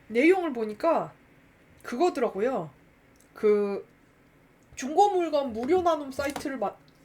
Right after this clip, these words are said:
아, 중고 물건 무료 나눔이 아니라 중고 물건 판매 사이트를 만드는데 그거를 부트스트랩이랑 에이아이를 가지고 자동화시키는 그런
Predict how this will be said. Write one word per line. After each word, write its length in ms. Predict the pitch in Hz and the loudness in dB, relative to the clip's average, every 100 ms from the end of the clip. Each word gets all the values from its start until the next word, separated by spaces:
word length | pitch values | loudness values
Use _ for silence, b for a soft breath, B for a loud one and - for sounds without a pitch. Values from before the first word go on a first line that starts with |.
| _ | _
아, 220 | 202 190 185 | -8 -6 -6
중고 280 | - 247 359 | -6 -4 -2
물건 320 | 349 320 226 | -2 -4 -4
무료 240 | 214 294 | -6 -4
나눔이 340 | 285 240 214 185 | -4 -4 -4 -6
아니라 420 | 175 262 202 - b b | -4 -4 -4 -6 b b
중고 360 | 247 311 381 | -8 2 2
물건 500 | 381 339 302 269 262 - | 4 0 0 0 -2 -4
판매 300 | 392 415 427 | -2 0 0
사이트를 420 | 320 277 - 226 | 0 -2 -4 -8
만드는데 540 | 196 196 196 254 233 | -8 -8 -4 0 0
그거를 580 | - 240 254 262 370 392 b b b b b - | -2 0 2 2 0 -2 b b b b b -10
부트스트랩이랑 1120 | 262 - 403 - - 311 285 277 285 320 214 | -6 -2 -2 -2 -2 4 2 2 -2 0 0
에이아이를 540 | 247 330 330 302 277 | 2 4 4 0 -4
가지고 420 | 247 226 240 311 | -2 -4 -4 -6
자동화시키는 880 | 320 226 226 349 320 269 - 226 196 | -2 -2 0 2 2 0 -8 -10 -10
그런 540 | - 226 247 240 233 | -8 -4 -2 -2 -6